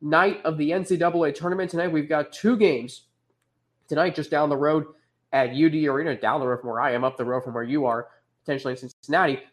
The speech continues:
We've got Southeast Missouri State and Texas A and M Corpus Christi at six forty on True T V. That's a South Region game. The winner of that game will face Alabama in the first round. And then at nine ten, approximately on True T V,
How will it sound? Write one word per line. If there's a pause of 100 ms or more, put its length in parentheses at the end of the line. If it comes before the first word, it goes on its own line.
(160)
We've
got
Southeast
Missouri
State
and
Texas
A
and
M
Corpus
Christi (220)
at
six
forty
on
True
T
V.
That's
a
South
Region
game. (640)
The
winner
of
that
game
will
face
Alabama (500)
in (340)
the (560)
first
round.
And
then
at
nine
ten,
approximately
on
True
T
V,